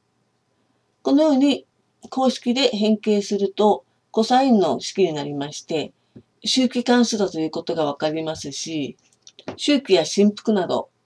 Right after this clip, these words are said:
えー、運動の様子がこの形の方がよくわかるかもしれません。もちろんコサインでなくサインに合成してもオッケーです。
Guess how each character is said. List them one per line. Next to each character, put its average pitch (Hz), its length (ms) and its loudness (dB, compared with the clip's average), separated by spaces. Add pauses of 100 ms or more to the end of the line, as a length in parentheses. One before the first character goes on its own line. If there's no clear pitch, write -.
(140)
え 147 220 -12
ー、 - 80 -14
運 220 160 6
動 233 120 4
の 226 120 4
様 226 80 4
子 - 140 -6
が 247 140 2
こ 262 140 -4
の 277 80 0
形 254 380 -4
の 233 100 2
方 208 180 2
が 262 260 2 (140)
よ 196 120 2
く 180 80 -6
わ 156 100 -2
か 170 100 -6
る 160 100 -8
か 208 100 0
も 185 100 -2
し 156 100 -10
れ 131 120 -6
ま 143 100 -8
せ - 180 -12
ん。 220 140 -16 (840)
も 226 120 4
ち 294 160 0
ろ 254 100 6
ん - 180 0
コ 214 120 -2
サ 240 180 2
イ 226 60 6
ン 208 40 6
で 170 120 0
な 156 160 -4
く 190 240 4
サ 294 160 0
イ 285 100 2
ン 254 60 6
に 277 140 2
合 190 180 6
成 170 240 -4
し - 60 -12
て 190 120 0
も 220 200 6
オ - 40 -2
ッ - 80 -14
ケ 151 140 -2
ー 127 40 -6
で 139 160 -8
す。 - 260 -16